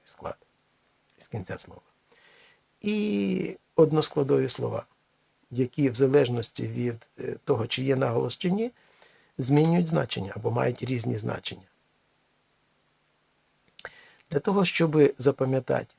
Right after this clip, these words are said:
те, що вивчили, його треба повторювати. І повторювати треба з самого початку і потім за системою повторення. Тому, будь ласка, те, що ви сьогодні прослухали, от тільки що прослухали, повторіть і запишіть у свій конспект.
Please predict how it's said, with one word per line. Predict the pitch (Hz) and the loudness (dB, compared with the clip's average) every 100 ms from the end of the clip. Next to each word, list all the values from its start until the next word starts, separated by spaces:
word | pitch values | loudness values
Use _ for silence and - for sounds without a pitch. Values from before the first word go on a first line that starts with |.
| _ | _
те, | 147 127 | 0 2
що | - 120 | 0 -2
вивчили, | 123 160 - - - 120 | -2 -2 -2 -6 -6 -8
його | 120 | -8
треба | - - 127 | -4 -4 -4
повторювати. | - 120 - 107 101 - - | -8 -12 -8 -8 -8 -16 -12
І | |
повторювати | 123 131 202 202 165 156 | -6 -4 -2 0 0 -2
треба | 151 156 - | 0 0 0
з | - | 4
самого | - 143 131 | 4 4 0
початку | 120 135 - - 123 | -4 -4 -4 -6 -8
і | |
потім | 123 175 151 | -6 -4 -4
за | 123 | -2
системою | 123 123 - 139 - | 0 0 0 0 -2
повторення. | 123 123 - - - - _ | -4 -8 -8 -12 -12 -20 _
Тому, | 135 135 | -4 -4
будь | 123 139 | -2 -4
ласка, | 123 120 - - | -2 -4 -6 -8
те, | - 156 | -2 -2
що | - 127 | 0 -2
ви | 123 | -2
сьогодні | - 127 120 | -4 -4 -6
прослухали, | 117 - - 202 110 - | -10 -8 -6 -4 -8 -12
от | - | -12
тільки | - - - | -16 -14 -10
що | - | -10
прослухали, | - - - - - - _ _ _ _ _ _ _ _ _ | -12 -16 -14 -14 -16 -20 _ _ _ _ _ _ _ _ _
повторіть | 139 - 147 180 185 _ - | -16 -4 -2 -2 -6 _ -4
і | |
запишіть | 123 123 120 - 123 120 | -2 -2 -4 -6 -6 -6
у | |
свій | - 113 | -8 -8
конспект. | - - - _ | -14 -16 -16 _